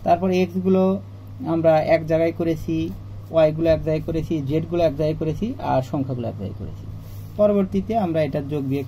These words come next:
করে দেখো আমাদের যে সমীকরণটা বের হয়েছে, ইহাই হলো নির্ণয় সমতলের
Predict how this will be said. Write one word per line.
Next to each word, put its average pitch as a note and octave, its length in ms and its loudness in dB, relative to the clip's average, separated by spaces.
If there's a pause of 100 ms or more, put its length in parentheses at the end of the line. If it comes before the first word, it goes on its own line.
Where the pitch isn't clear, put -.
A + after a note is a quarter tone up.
করে D3 240 -6
দেখো C#3 320 -2 (400)
আমাদের C3 480 -2
যে C#3+ 220 0
সমীকরণটা C3+ 720 0
বের B2+ 260 -2
হয়েছে, D3+ 560 -4
ইহাই D#3+ 360 0
হলো E3 220 0
নির্ণয় C#3 380 0
সমতলের B2 640 0